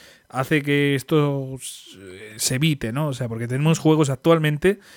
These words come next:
de dos discos. O sea, tenemos, eh, un ejemplo mítico,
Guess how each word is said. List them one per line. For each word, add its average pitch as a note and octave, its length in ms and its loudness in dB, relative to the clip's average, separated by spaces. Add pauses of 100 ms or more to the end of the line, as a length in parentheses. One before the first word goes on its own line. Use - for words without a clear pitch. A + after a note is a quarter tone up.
(520)
de C3+ 480 2
dos C#3 240 2
discos. D#3+ 460 -2
O - 60 -18
sea, A#2 160 -10
tenemos, C3+ 400 0
eh, C#3 300 -2 (760)
un C#3 180 -4
ejemplo D3 880 4
mítico, C#3 800 -4